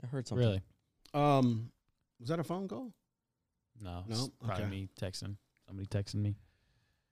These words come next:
Speaker 3: Okay.
Speaker 2: My haters.
Speaker 3: <clears throat> So, like, like for instance, uh, Victoria's Secrets.
Speaker 1: Mm-hmm.
Speaker 3: So he, that was the umbrella corpora-,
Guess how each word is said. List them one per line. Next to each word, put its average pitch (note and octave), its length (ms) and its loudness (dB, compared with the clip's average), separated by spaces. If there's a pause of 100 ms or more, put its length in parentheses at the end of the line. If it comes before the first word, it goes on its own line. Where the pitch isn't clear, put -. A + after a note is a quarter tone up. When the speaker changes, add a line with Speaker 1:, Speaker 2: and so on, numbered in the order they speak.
(160)
Speaker 3:
Okay. C#3 260 10
Speaker 2:
My A2+ 100 4
haters. A2 440 10
Speaker 3:
<clears throat> - 140 -6 (960)
So, E3 560 12 (680)
like, D#3 220 10 (120)
like D#3 220 8
for E3 140 10
instance, D3+ 360 6
uh, C3+ 580 8 (180)
Victoria's D#3 480 8
Secrets. - 380 4
Speaker 1:
Mm-hmm. A#2 320 8 (120)
Speaker 3:
So D3 140 6
he, C#3 200 12 (120)
that C#3+ 200 10
was B2+ 120 6
the C3+ 100 8
umbrella C3 320 8
corpora-, A#2 460 8